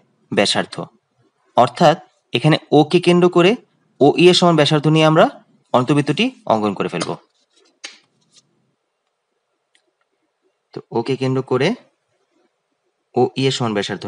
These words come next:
নিয়ে এখানে অন্তর্বৃত্তটি অঙ্কন করে ফেললাম। তো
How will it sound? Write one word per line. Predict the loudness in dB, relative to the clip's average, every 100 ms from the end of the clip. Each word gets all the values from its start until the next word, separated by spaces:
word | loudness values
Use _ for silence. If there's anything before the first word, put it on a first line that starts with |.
| -8
নিয়ে | -6 -6 -8 _ _ _ _ _ _ _ -16
এখানে | -8 -6 -6 -8 _ _ _ _ _ _ _
অন্তর্বৃত্তটি | -8 -6 -6 -6 -6 -6 -8 -10 _ _ _ _ _ _ _ _ _ _ _ _ _ _ _ _ _ _ _ _ _ _ _ _ _ _ _ _ _ _ _ _ _ _ _ _ _
অঙ্কন | -12 -10 -10
করে | -12 -10
ফেললাম। | -14 -16 _ _ _ _ _ _ _ _ _ _ _ _ _ _ _ _ _ _ _ _ _ _ _ _ _ _ _ _ _ _ _ -20 -20 _ _ _ _ _ _ _ -18 -18 _ _ _ _ _ _
তো | -8